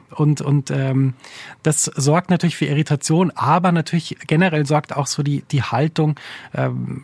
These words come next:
wie ich das so mitbekommen hab, hält Donald Trump nicht sehr viel von Kultur. Also das ist jetzt mal so aus der Ferne das, was ich, was ich so gehört hab. Und das ist natürlich, äh, nicht schön, weil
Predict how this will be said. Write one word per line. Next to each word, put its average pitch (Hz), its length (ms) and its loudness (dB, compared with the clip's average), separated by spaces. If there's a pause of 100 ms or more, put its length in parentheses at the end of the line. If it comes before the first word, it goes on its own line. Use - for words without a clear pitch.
wie 143 300 -2
ich 156 80 0
das - 160 0
so 156 80 2
mitbekommen 156 480 2
hab, 147 220 -4 (100)
hält 143 380 0
Donald 131 280 2
Trump 127 280 -2
nicht 135 320 2
sehr 127 180 2
viel 127 240 0
von 117 420 -2 (120)
Kultur. 120 640 0 (760)
Also 127 320 -2 (140)
das 139 140 0
ist 135 120 -4
jetzt 135 160 0
mal 127 120 4
so 127 100 0
aus 120 140 -2
der 123 100 2
Ferne 123 420 0
das, 117 220 -2
was 120 140 -2
ich, 123 200 -6
was 120 180 -2
ich 123 100 0
so 131 120 0
gehört 127 300 4
hab. 156 120 0
Und 135 200 -2 (560)
das 139 120 2
ist 160 140 0
natürlich, 170 600 2
äh, 156 200 0
nicht 202 240 4
schön, 117 320 -2
weil 127 320 -2